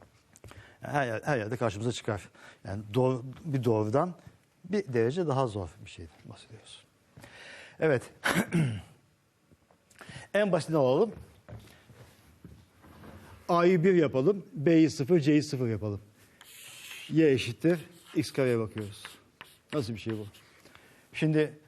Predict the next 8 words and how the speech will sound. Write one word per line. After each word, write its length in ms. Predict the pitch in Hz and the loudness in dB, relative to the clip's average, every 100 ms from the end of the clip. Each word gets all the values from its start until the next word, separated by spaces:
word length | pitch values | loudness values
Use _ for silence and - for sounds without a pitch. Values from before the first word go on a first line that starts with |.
| _ | _
koordinat 420 | - 165 160 143 - - 135 | 0 2 2 0 -4 -14 -6
düzlemini 320 | 131 139 190 | 0 2 4
öğrendik. 560 | 185 175 151 127 - - _ - | 4 4 4 2 -4 -16 _ -8
Böyle 200 | 113 123 | -2 0
yapıyoruz. 500 | 123 110 117 196 - - - _ _ _ _ - - - - - _ _ _ _ - - - - - _ _ _ _ - | -2 -2 0 0 -4 -14 -18 _ _ _ _ -20 -20 -20 -20 -20 _ _ _ _ -20 -20 -20 -20 -20 _ _ _ _ 0
Neye 200 | 170 170 | 2 4
bakacağım 280 | 135 147 | 2 0
şimdi? 400 | 113 135 180 220 | 0 0 0 0